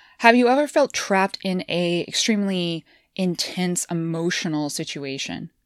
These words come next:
Maybe it's a relationship with somebody and the emotions can be kind of intense. Maybe it's, like, a coworker or a manager, or maybe it's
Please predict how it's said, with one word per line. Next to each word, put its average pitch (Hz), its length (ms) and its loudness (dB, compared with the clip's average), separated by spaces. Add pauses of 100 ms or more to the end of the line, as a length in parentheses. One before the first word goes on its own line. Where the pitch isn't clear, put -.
(580)
Maybe 208 220 4
it's 233 120 4
a 196 40 -4
relationship 175 540 0
with 160 100 -6
somebody 147 540 -6
and 156 680 -4
the 147 440 -10 (600)
emotions 160 1000 -2
can 165 120 -4
be 160 100 -4
kind 151 160 -4
of 139 60 -4
intense. 139 360 -6
Maybe 151 220 -4
it's, 143 120 -8
like, 143 140 -8
a 139 40 -4
coworker 143 640 -6
or 135 120 -6
a 131 40 -8
manager, 135 480 -4
or - 80 -8
maybe 147 300 -6
it's - 220 -4